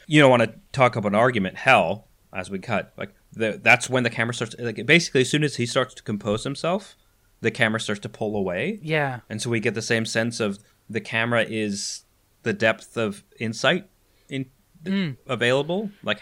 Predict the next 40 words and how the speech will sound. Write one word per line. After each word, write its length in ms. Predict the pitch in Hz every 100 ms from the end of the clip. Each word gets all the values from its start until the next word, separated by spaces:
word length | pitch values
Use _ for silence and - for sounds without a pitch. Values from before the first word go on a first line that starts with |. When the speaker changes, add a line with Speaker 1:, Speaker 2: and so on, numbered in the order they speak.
| -
Speaker 2:
And 120 | 196
as 180 | 208 -
he's 240 | 208 202
Speaker 1:
the 40 | -
closer 260 | 147 -
we 80 | 175
are 40 | 139
Speaker 2:
separating 140 | 139
Speaker 1:
to 60 | 135
his 160 | -
Speaker 2:
himself 240 | - 160 -
Speaker 1:
face. 160 | -
Speaker 2:
from 180 | 170 156
the 60 | 151
situation, 840 | - 147 - 151 151 - 135 127
we're 160 | 139 151
separating 460 | - 139 135 127 127
ourselves 440 | 123 131 123 117
from 160 | 123 120
him. 200 | 131 104
Speaker 1:
Exactly. 500 | 120 127 127 110 69 -
Speaker 2:
Yeah. 260 | 143 107 - -
Speaker 1:
Yeah. 420 | 151 135 95 87 - _ _ - -
So 140 | -
it's 120 | 135
kinda 180 | 160 147
like 180 | 131 123
the, 120 | 131 104
yeah, 180 | 127
the 120 | 104 107
camera 360 | 127 127 139
is 200 | 113 117 110
acting 440 | 110 - 117 107
like 400 | 113 107 101 - _ _ _ _ _ _ _ _ _ _ _
how 360 | - - 127 127
much 300 | 123 120 -
of 80 | 113
his 140 | 104
facade 480 | 113 101 104 104 98
is, 420 | 95 90 -